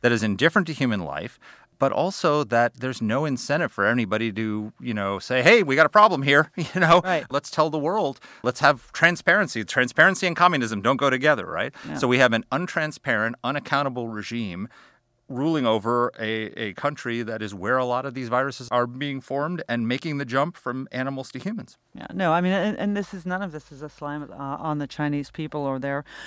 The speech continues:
Speaker 2: cultural preferences. This is really, <laughs> or their eating preferences, although, yes, no thank you to the wet
Speaker 1: Well,
Speaker 2: market.
Speaker 1: it's not coming from Taiwan.
Speaker 2: Y-, well, that's true. A-, at the same time, it is,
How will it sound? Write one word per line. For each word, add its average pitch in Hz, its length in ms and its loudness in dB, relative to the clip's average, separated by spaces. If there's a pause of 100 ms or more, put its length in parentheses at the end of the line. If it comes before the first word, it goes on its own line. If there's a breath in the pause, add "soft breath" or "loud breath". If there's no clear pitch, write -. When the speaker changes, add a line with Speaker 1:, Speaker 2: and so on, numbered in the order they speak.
(260 loud breath)
Speaker 2:
cultural 160 420 2
preferences. 151 680 -2
This 165 200 -8
is 151 180 -10
really, 156 380 -4
<laughs> - 80 -8
or 151 160 0
their 151 180 -2
eating 143 280 -6
preferences, 135 640 -8
although, 127 440 -4
yes, - 300 -10
no 131 140 -2
thank 139 260 -2
you 139 60 -6
to 135 120 -10
the 127 120 -4
wet 127 160 -4
Speaker 1:
Well, 170 80 -4
Speaker 2:
market. 123 160 -2
Speaker 1:
it's 170 60 2
not 131 60 -6
coming 165 180 -6
from 135 160 -12
Taiwan. 147 460 -8 (140)
Speaker 2:
Y-, - 200 -8 (120)
well, 165 240 2
that's 160 320 -2
true. - 400 -4 (200)
A-, - 200 -4
at 165 140 -2
the 170 80 -6
same 156 260 -6
time, 147 260 -6
it 139 80 -4
is, 139 140 -12